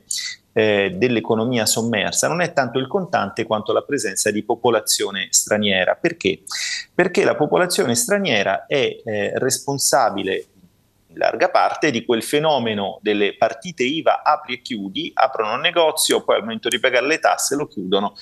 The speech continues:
e si spostano. Noi abbiamo fatto una norma per il contrasto a questo tipo di,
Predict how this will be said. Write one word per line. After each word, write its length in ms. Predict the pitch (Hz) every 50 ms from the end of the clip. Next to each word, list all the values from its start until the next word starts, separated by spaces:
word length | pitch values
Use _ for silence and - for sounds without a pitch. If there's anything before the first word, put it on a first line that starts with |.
| - - _
e 140 | - 135 123
si 160 | - - 117
spostano. 520 | - - - 98 95 95 - - 123 131
Noi 120 | 151 175 214
abbiamo 260 | 196 165 165 170 165
fatto 260 | 165 147 139 - -
una 120 | 151 143 127
norma 320 | 123 127 127 131 127 170
per 160 | - 123 110
il 120 | 110 101 -
contrasto 800 | - - 113 110 - - 175 180 170 - - - 117 92 - -
a 120 | - 110
questo 300 | - - 107 - - -
tipo 340 | - - 113 104 - - 107
di, 180 | 104 104 101